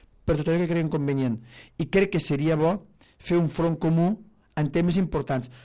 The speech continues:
No cal, jo, jo entenc perfectament que amb la, que amb l'actual govern que miren de reull a Convergència i, i, i compten i diuen, i diuen, per exemple, quan hem anat a actes, anem als diferents actes, diuen, «Si hi ha més regidors de l'oposició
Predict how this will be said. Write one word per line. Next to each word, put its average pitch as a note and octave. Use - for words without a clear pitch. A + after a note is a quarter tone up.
No G3+
cal, B2+
jo, G3+
jo G#3
entenc C#3
perfectament C3+
que D#3
amb D#3
la, D3+
que E3
amb D#3
l'actual D#3
govern C#3+
que D#3+
miren E3+
de D#3+
reull D#3
a D3
Convergència D3
i, D3
i, D3+
i D3
compten F3
i -
diuen, D#3
i D3+
diuen, D#3+
per D#3
exemple, D#3+
quan D#3
hem D#3
anat D#3
a D3+
actes, D#3
anem D#3
als D3+
diferents D3
actes, C#3+
diuen, D3+
«Si -
hi E3
ha -
més F3+
regidors D#3
de D#3
l'oposició D3